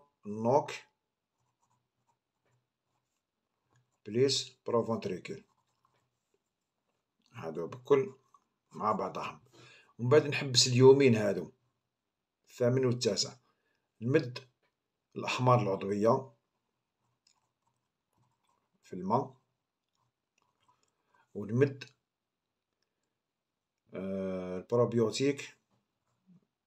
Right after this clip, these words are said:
في الماكلة. مد البروبيوتيك في الماكلة. البروبيوتيك المخير هو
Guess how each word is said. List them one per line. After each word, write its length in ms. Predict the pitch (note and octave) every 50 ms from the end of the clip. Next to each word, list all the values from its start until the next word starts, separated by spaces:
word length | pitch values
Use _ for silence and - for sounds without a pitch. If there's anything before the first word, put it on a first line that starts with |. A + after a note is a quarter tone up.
| _ _ _ _ _ _ _ _ _ _ _ _ _ _ _
في 140 | - - C3+
الماكلة. 500 | A#2+ A2 G2+ F#2 - - F#2 F2 E2 - _ _ _ _ _ _ _ _ _ _ _ _ _ _ _ _ _ _ _ _ _ _ _ _ _ _ _ _ _ _ _ _ _ _ _ _ _ _ _ _ _ _ _ _ _ _ _ _ _ _ _ _ _ _ _ _ _ _ _ _ _ _ _ - - - - - _ _ _ _ _ _ _ _ _ _ _ _ _ _ -
مد 140 | G2 G2 G2+
البروبيوتيك 600 | G#2 G#2 A2 A2+ A2+ G#2 A#2 A#2+ A2+ - C3 B2
في 80 | -
الماكلة. 460 | G2+ G2+ F#2 D#2+ - - - - - _ _ _ _ _ _ _ _ _ _ _ _ _ _ _ _ _ _ _ _ _ _ _ _
البروبيوتيك 640 | B2+ A#2+ C3 C3+ C#3+ C3 C3 C#3 C3+ C3 C3 C3 B2+
المخير 500 | A#2+ B2+ B2 B2 C3+ C3 B2+ C3+ C3 B2+
هو 520 | A#2+ A#2+ A#2 A#2+ C3 C3+ C#3 C3+ - -